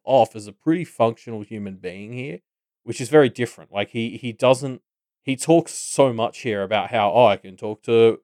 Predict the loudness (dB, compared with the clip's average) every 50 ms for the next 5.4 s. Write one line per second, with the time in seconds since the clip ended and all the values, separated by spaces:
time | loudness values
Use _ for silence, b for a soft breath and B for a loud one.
0 | _ -10 -2 2 2 2 2 0 -4 -8 -10 -10 -10 -8 -8 -6 -8 -8 -6 -4
1 | -6 -6 -4 -6 -8 -8 -6 -8 -4 -2 -2 -2 -2 -2 -6 -10 -14 -16 -14 -14
2 | -14 -10 -4 -2 0 0 0 -2 -6 -10 -16 -20 -18 -18 -10 -6 -4 -4 -2 0
3 | 2 2 2 2 -2 -6 -10 -12 _ _ _ _ _ _ 0 2 2 2 0 -4
4 | _ _ -12 -10 -10 -10 -10 -12 -16 -20 _ _ -4 -2 -2 -2 -2 -4 -4 -2
5 | 2 4 4 4 2 0 -4 -8